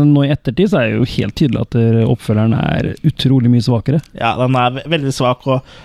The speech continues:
Speaker 2: og den prøver seg liksom, eh, jeg t-, ser, eh, grunnen til at de kanskje valgte å gå for den, eh, bussen, fordi det, det var et veldig sånn enkelt plott i,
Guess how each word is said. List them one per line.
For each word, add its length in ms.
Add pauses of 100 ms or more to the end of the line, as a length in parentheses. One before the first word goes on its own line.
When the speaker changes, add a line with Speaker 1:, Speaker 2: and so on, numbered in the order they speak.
(120)
Speaker 2:
og 140
den 140
prøver 460
seg 180
liksom, 440
eh, 280 (140)
jeg 240
t-, 180
ser, 480
eh, 240
grunnen 320
til 80
at 80
de 60
kanskje 340
valgte 340
å 60
gå 160
for 240
den, 240
eh, 320
bussen, 480 (440)
fordi 300 (540)
det, 380
det 200
var 240
et 140
veldig 340
sånn 240 (460)
enkelt 480
plott 400
i, 80